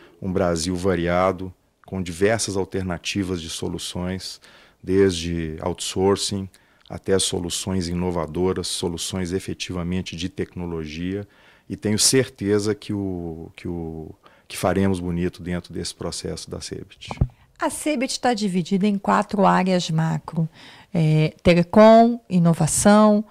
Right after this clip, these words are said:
Speaker 2: governo
Speaker 1: E pró.
Speaker 2: e pró, que é corporativo. Como que as empresas brasileiras se, se desenham nesse cenário? Como é que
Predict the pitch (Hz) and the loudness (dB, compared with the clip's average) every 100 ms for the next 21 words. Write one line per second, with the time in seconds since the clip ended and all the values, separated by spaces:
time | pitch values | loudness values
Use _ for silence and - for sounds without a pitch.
0 | - _ _ _ _ _ 175 180 151 175 | -18 _ _ _ _ _ 2 4 6 6
1 | 220 226 220 202 208 220 226 226 _ - | 8 8 6 6 6 6 6 2 _ -20
2 | - - - _ _ _ _ 190 190 - | -20 -20 -20 _ _ _ _ 2 2 4
3 | 180 151 160 - _ _ _ - 170 - | 6 6 4 -6 _ _ _ 2 2 4
4 | 180 - 170 160 - - - - - _ | 2 6 6 6 2 -2 -4 -8 -20 _
5 | _ _ _ _ _ _ - 539 571 494 | _ _ _ _ _ _ 6 6 6 2
6 | - 294 262 226 247 233 214 220 208 196 | 4 6 6 4 4 6 4 6 6 6
7 | 196 208 202 202 - 214 202 196 185 175 | 6 6 6 2 2 2 4 2 0 -2
8 | - - 196 240 208 220 220 214 202 190 | 0 2 8 8 8 8 8 10 8 8
9 | 185 190 190 190 - 185 185 208 220 214 | 8 8 6 0 4 6 8 8 10 8
10 | 208 196 - 220 226 226 - 233 226 226 | 8 4 6 6 6 4 0 2 4 2